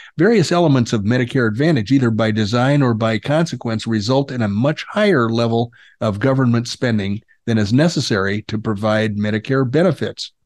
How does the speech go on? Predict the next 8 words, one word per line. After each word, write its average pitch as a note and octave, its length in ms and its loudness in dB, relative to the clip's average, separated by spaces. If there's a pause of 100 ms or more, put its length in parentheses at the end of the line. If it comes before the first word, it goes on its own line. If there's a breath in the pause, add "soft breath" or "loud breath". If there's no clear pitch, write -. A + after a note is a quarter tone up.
(300 soft breath)
Instead B2 340 2
of F#3 100 2
creating F#3 400 4
more C#3 180 4
efficient C#3 460 0
system E3 400 2
of A2+ 160 0
care, A#2+ 460 0